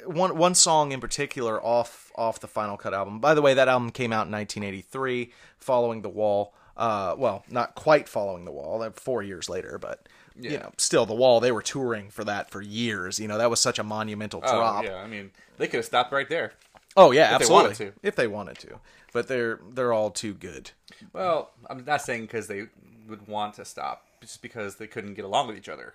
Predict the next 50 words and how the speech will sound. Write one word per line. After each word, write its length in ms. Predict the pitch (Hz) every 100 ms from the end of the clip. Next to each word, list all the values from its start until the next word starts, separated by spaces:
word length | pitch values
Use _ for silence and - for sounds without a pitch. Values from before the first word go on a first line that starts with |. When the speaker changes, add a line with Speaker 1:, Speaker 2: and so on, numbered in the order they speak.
| _
Speaker 2:
you 120 | 117
know? 220 | 104 104 - -
Speaker 1:
Right. 240 | 143 - -
Speaker 2:
They 240 | 117 107 107
were 80 |
miserable. 440 | 101 156 117 95 - - _ -
At 120 | 117
this 140 | 160
point, 340 | - 131 110 107 _ _ -
Roger 280 | 113 120 107
Waters 500 | 107 135 117 113 - _ 113
wasn't 560 | 120 127 131 113 - _
flying 380 | 117 113 120
on 60 | 117
the 80 | 117
same 200 | 120 117
planes. 520 | - 107 107 107 107
He 80 | 113
wasn't 280 | 107 113 113
staying 240 | 117 110
in 60 | 110
the 60 |
same 140 | 104 117
Speaker 1:
Right. 140 | 113
Speaker 2:
hotels. 680 | 120 117 110 104 107 107 - _ - _
He 100 | 117
was 160 | 113 110
just 140 | 110
com-, 200 | 123 113 _
coming 400 | - 123 120 120
where, 180 | 113 117
where, 220 | 120 120 117
where 120 | 117
he 80 | 117
had 100 | 110
to 40 |
be. 320 | 110 123 123 - - -
Uh, 160 | 104 -
at 160 | - 131
one 200 | 113 135
point, 360 | 135 120 120 - _ _
he, 140 | 120 113
he 160 | 113
flipped, 340 | 113 - 131 _ _ -
Roger 240 | 131 131
Waters 200 | 131 120
flipped 360 | - 147 143 151
out 380 | 127 117 110 -
and 160 | 120
said, 240 | - 113